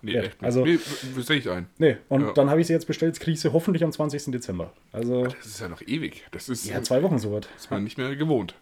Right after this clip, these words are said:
Speaker 2: Nee, ich, ich hasse das. Also ich hasse
Speaker 1: Ja,
Speaker 2: das ja allgemein
Speaker 1: ziemlich
Speaker 2: nicht.
Speaker 1: genau zwei Wochen, ja.
Speaker 2: Ich hasse das ja, wenn ich was bestelle und das ist morgen nicht da.
Speaker 1: Ja.
Speaker 2: Also, <laughs> geht, geht gar nicht.
Speaker 1: Ja.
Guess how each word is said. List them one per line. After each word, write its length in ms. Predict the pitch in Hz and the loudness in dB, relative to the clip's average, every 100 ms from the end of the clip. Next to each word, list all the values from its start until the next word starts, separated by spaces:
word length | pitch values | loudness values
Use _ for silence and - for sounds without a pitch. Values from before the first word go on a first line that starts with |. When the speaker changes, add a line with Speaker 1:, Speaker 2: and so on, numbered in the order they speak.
| - | -4
Speaker 2:
Nee, 120 | 117 | -2
ich, 180 | - 110 | -2 -6
ich 160 | 113 - | -6 -6
hasse 200 | 123 101 | -6 -6
das. 160 | 90 | -8
Also 160 | - 107 | -8 -6
ich 80 | 107 | -4
hasse 140 | 117 | -4
Speaker 1:
Ja, 40 | 117 | -4
Speaker 2:
das 100 | 101 | -6
ja 80 | 110 | -4
allgemein 320 | 127 120 123 | -2 0 2
Speaker 1:
ziemlich 160 | 113 | 2
Speaker 2:
nicht. 60 | 110 | 0
Speaker 1:
genau 180 | 113 110 | -2 -4
zwei 200 | - 92 | -4 -4
Wochen, 240 | 92 98 98 | -4 -6 -8
ja. 60 | |
Speaker 2:
Ich 120 | 101 | -4
hasse 180 | 131 123 | -4 -2
das 120 | 127 | -2
ja, 100 | 113 | 0
wenn 100 | 110 | 0
ich 80 | 113 | 0
was 140 | 110 - | -4 -8
bestelle 280 | 110 117 123 | -4 0 0
und 40 | |
das 140 | 117 | 0
ist 100 | 101 | -2
morgen 220 | 113 107 104 | -2 0 -2
nicht 180 | 92 | -6
da. 100 | 110 110 | -6 -6
Speaker 1:
Ja. 120 | 104 - | -6 2
Speaker 2:
Also, 200 | 127 117 131 180 | 2 2 -4 -8
<laughs> 220 | - - | -10 2
geht, 200 | 160 180 | 4 4
geht 260 | 123 120 - | 2 0 -2
gar 200 | 120 143 | 0 0
nicht. 320 | 101 92 - | -2 -6 -6
Speaker 1:
Ja. 240 | 113 107 | -2 -2